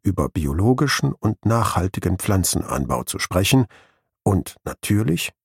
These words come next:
mit Pflanzen zu arbeiten. Und langsam begann ein jeder, einige Botschaften der Pflanzen zu verstehen.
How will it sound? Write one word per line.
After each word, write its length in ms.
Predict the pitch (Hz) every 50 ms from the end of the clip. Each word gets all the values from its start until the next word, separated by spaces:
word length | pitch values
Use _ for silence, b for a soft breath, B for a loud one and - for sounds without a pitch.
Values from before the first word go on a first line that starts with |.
| _ _
mit 180 | 76 82 - -
Pflanzen 520 | - - 92 73 - - - - - 69 -
zu 160 | - - - -
arbeiten. 540 | - - - - - - - - _ - - - _ _ _ _ _ _ _ _ _ _ _ _ _ _ _ _ _
Und 220 | - 85 78 -
langsam 480 | - 90 101 139 175 160 180 175 180 170
begann 380 | - 113 104 - 107 107 110 - -
ein 220 | - 90 - 69 73
jeder, 560 | 78 82 87 110 127 147 139 135 139 139 - _ _ _ _ _ _
einige 440 | - 104 135 165 180 180 - 139 -
Botschaften 760 | - 117 120 120 - - - - - - - - - 65
der 140 | 58 - -
Pflanzen 600 | - - - 95 95 104 98 - - 95 90 87
zu 180 | - - - -
verstehen. 640 | - - 104 - - - - - - - - -